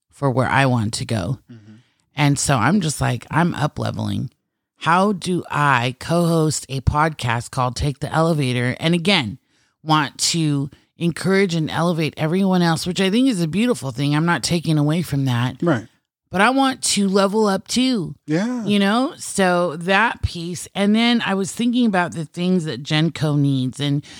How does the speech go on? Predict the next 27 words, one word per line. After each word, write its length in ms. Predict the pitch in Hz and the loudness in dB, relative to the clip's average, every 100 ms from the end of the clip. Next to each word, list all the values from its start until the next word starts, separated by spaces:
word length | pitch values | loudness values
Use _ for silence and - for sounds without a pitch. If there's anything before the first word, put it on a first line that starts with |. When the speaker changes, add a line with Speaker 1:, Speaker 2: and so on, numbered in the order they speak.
| - - | -20 -4
Speaker 1:
you 240 | 196 269 | 0 2
and 120 | 254 | 2
I 400 | 180 160 151 147 | 2 4 4 2
are 540 | - 147 143 139 135 143 - _ _ _ _ _ 160 | 0 0 2 2 0 -4 -12 _ _ _ _ _ -2
a 180 | 147 135 | 0 0
husband-wife 800 | - 175 147 160 151 143 139 - | 0 0 2 2 4 2 0 -4
team. 500 | - 151 180 214 170 | -4 -2 -2 -2 -6
We 120 | 147 | -6
don't 320 | 131 156 - | 0 0 0
have 580 | 170 123 139 139 156 165 | -4 -2 0 2 2 2
an 120 | 156 | 2
assistant, 680 | 147 - 151 143 - 165 117 | 0 0 -2 -4 -2 -2 -2
so 180 | - 151 | -2 0
we're 220 | 139 156 | 2 0
figuring 580 | 143 - 160 147 165 156 | -2 -4 -4 0 2 2
things 280 | 135 147 143 | 2 2 2
out 220 | 135 139 | 2 2
as 160 | 160 151 | 0 -2
we 140 | 165 | -6
go. 360 | 156 143 135 170 | 0 2 2 0
We 300 | 147 156 143 | -2 0 2
have 220 | 143 135 | 2 2
a 80 | 131 | -2
great, 520 | 110 143 147 160 - - _ _ _ | -4 -2 0 0 -4 -18 _ _ _
you 140 | 165 170 | -2 2
know, 200 | 139 135 | 2 0
community 680 | - 156 170 185 170 175 | -2 2 2 2 0 -2